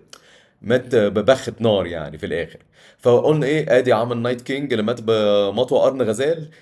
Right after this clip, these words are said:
وآدي هو الفيكنا جنبه. دلوقتي هنحط جنبهم للأسف هوملاندر، لأن نهاية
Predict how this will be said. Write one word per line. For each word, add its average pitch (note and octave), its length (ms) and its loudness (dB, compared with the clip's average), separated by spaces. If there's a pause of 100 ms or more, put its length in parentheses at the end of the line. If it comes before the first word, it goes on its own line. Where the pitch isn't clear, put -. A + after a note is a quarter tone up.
(140)
وآدي B2+ 380 4
هو C#3 300 -2 (520)
الفيكنا A#2 440 0
جنبه. G#2 400 -2 (580)
دلوقتي E3 760 2
هنحط D3 460 -2
جنبهم C3 500 0
للأسف C3+ 680 -2
هوملاندر، F#2+ 580 0 (800)
لأن C#3 500 0
نهاية C3 480 -2